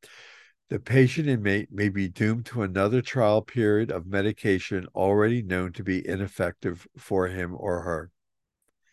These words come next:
Beyond access to basic mental health care and medication document-, documentation of known mental health and related conditions is necessary for inmates to be eligible to participate in some programs.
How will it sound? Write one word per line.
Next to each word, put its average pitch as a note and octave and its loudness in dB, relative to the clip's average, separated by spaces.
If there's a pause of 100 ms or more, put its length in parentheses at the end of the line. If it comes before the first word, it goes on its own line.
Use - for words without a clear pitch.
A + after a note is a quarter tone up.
(600)
Beyond A#2+ 6
access A#2 0
to G#2+ -4
basic G#2 2
mental A2 -2
health A2 0
care F2 -4 (100)
and F#2 -4
medication G#2 2
document-, G#2+ 0 (100)
documentation G#2 0
of F#2 -4
known F#2+ 0 (500)
mental G2 0
health G2 2
and G2 -8
related F#2+ 2
conditions F#2 -2 (880)
is G#2+ 2
necessary A#2+ 4
for - -8
inmates G2+ 0
to G#2 -6
be G#2+ -2
eligible A2 4
to A2 -6
participate G2 -2
in F2 -10
some G2 -4
programs. F2 -4